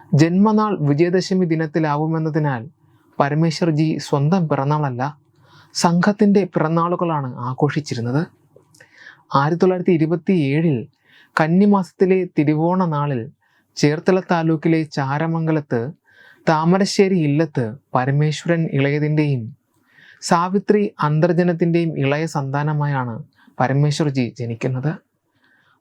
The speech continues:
പണ്ഡിതനും കവിയുമായിരുന്ന പിതാവിൻ്റെ സാഹിത്യാഭിരുചി അദ്ദേഹത്തിനും ലഭിച്ചു. കായിക്കര ആർ എൽ പി സ്കൂളിലാണ് ഔപചാരിക വിദ്യാഭ്യാസം ആരംഭിക്കുന്നത്.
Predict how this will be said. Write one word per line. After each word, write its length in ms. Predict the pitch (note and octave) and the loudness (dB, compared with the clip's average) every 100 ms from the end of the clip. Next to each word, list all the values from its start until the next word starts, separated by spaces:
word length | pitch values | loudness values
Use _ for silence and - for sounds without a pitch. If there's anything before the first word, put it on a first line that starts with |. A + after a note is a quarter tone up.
| _ | _
പണ്ഡിതനും 540 | C#3+ C#3+ D3+ D#3 D#3 D#3+ E3 | 0 2 2 2 0 -2 -2
കവിയുമായിരുന്ന 760 | C#3+ D3 D#3 D#3+ D#3 E3 D#3 D3 | -2 0 2 0 -2 -2 -4 -4
പിതാവിൻ്റെ 640 | C#3 C#3 D3+ D#3+ C#3+ C3+ F3+ _ _ - _ - | -2 -2 -2 -2 0 -2 -6 _ _ -20 _ 0
സാഹിത്യാഭിരുചി 1040 | E3+ F3+ F#3 G3+ F#3+ E3 D#3+ E3 D3 C3 C3+ - _ - - C3+ | 0 2 2 2 2 2 2 0 0 -4 -6 -16 _ -20 -6 0
അദ്ദേഹത്തിനും 540 | C3 D3+ D3+ C#3 A2+ C3 | 2 2 0 -2 -2 -6
ലഭിച്ചു. 360 | A#2+ B2+ - - _ _ _ _ _ _ _ _ - | -6 -4 -4 -6 _ _ _ _ _ _ _ _ -2
കായിക്കര 500 | F3 G3+ A3 A#3 A#3 G#3+ - _ - - _ D3+ | 0 0 2 2 2 -2 -8 _ -20 -20 _ 0
ആർ 200 | D3+ F#3+ | 2 2
എൽ 80 | G#3+ | 0
പി 160 | G3+ G#3+ | 0 0
സ്കൂളിലാണ് 680 | - - D#3+ E3+ D#3 B2 A2+ - - | 0 0 2 2 0 0 -6 -6 -2
ഔപചാരിക 600 | C3+ C#3 D#3+ D#3+ D#3+ D#3+ D3+ | -2 0 0 0 -2 -2 -2
വിദ്യാഭ്യാസം 680 | B2 - D3 C#3+ C3+ C3 A2 A2+ | -4 -2 -2 0 -4 -6 -8 -6
ആരംഭിക്കുന്നത്. 600 | A#2 A#2 A#2+ A#2+ A#2+ | -4 -4 -4 -4 -2